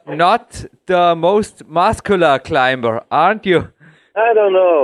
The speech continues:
Speaker 2: Uh, this is how I am. I don't care how much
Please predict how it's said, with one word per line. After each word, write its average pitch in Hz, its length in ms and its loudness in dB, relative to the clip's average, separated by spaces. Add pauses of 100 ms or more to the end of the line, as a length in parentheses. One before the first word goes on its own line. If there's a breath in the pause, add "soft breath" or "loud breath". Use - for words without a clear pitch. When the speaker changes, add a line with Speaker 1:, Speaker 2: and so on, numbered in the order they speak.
(160)
Speaker 2:
Uh, 127 320 2 (1300)
this 185 100 -4
is 185 220 -2
how 185 160 4 (160)
I 180 180 4
am. 165 140 2
I 147 100 2
don't 151 400 2 (1160)
care 185 260 2 (140)
how 151 340 -2 (300)
much 147 200 0